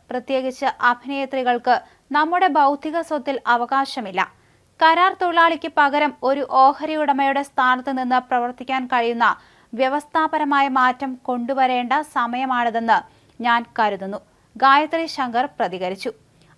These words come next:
അനുപമ പരമേശ്വരൻ, ഗൗരി കിഷൻ, അഞ്ജു കുര്യൻ, ഐശ്വര്യ ലക്ഷ്മി, നസ്രിയ തുടങ്ങി മലയാളി നായികമാരും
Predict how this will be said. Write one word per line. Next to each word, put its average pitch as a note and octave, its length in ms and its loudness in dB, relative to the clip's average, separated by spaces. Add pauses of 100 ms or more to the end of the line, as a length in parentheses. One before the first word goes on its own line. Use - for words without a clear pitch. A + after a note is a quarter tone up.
അനുപമ C#4+ 600 2
പരമേശ്വരൻ, C4+ 680 0
ഗൗരി B3+ 520 0
കിഷൻ, B3+ 320 -4 (140)
അഞ്ജു A#3+ 300 -2
കുര്യൻ, B3+ 460 -2 (280)
ഐശ്വര്യ C4+ 460 2
ലക്ഷ്മി, C4 500 -6 (200)
നസ്രിയ D#4 580 0
തുടങ്ങി C#4 300 -2
മലയാളി C4 540 2
നായികമാരും B3+ 800 2